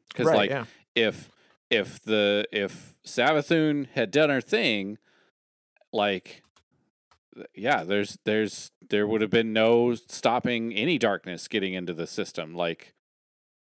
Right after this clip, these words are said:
Speaker 1: w-, if, if, if, if, if the Traveler had been sealed away, we would not be able to use the light.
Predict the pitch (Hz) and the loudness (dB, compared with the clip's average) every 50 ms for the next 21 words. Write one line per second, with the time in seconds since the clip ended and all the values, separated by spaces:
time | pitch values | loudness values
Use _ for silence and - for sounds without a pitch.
0 | _ - - _ _ - 113 104 98 95 92 98 92 85 - - 101 90 - - | _ -20 -20 _ _ -12 -12 -10 -10 -8 -6 -6 -6 -8 -8 -8 -8 -8 -8 -6
1 | - 113 101 90 82 - _ - 113 104 92 87 - - _ _ _ _ _ - | -4 -2 -2 -2 -4 -10 _ -4 -4 -4 -4 -4 -10 -20 _ _ _ _ _ -2
2 | 101 92 107 - - 147 160 180 180 165 147 151 147 151 135 139 127 117 - - | 0 0 0 2 4 4 4 4 2 2 2 2 2 2 2 0 -4 -4 -4 -4
3 | 143 135 123 113 107 127 123 113 101 95 90 90 90 _ _ _ _ _ _ _ | -2 0 0 0 0 2 2 2 2 2 0 -4 -6 _ _ _ _ _ _ _
4 | _ - - 104 110 117 113 113 110 98 90 110 101 104 104 101 - - - 107 | _ -14 -6 -2 -2 0 0 0 -2 -2 -2 -2 -2 -2 -4 -6 -8 -12 -14 -8
5 | 107 101 95 95 87 85 92 90 90 87 80 - 98 85 78 71 - _ _ _ | -6 -4 -4 -4 -4 -4 -6 -4 -4 -6 -6 -6 -6 -6 -6 -6 -8 _ _ _